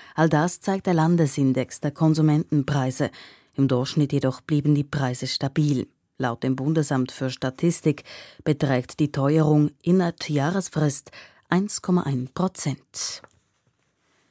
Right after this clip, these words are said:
Heftige Unwetter haben im Südwesten Frankreichs mehrere Stromleitungen unterbrochen. Gemäß Angaben der Behörden waren zeitweise mehr als zweihunderttausend Haushalte ohne Strom.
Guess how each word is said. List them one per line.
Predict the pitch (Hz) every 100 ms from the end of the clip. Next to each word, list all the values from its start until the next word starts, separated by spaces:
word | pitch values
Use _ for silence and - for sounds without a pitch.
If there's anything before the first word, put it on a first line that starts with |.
| _ _ _ _ _ _ _
Heftige | 180 180 202 202
Unwetter | 190 196 165 - 139
haben | 139 139 139
im | 139
Südwesten | - 147 139 139 - 156
Frankreichs | 135 139 147 143 139 131 - -
mehrere | 151 147 156 151 147
Stromleitungen | - - 143 165 139 131 - 143 139
unterbrochen. | 139 135 139 147 139 - 156 - - - - _
Gemäß | - 143 131 139
Angaben | 131 135 131 135
der | 135
Behörden | 131 131 147 156 156 139 - - -
waren | 147 147 143 139
zeitweise | - 139 156 147 139 151
mehr | 151 156
als | 160 -
zweihunderttausend | - 156 156 180 165 139 143 131 139 127
Haushalte | 135 147 - 135 120 -
ohne | 131 135 131
Strom. | - 160 151 131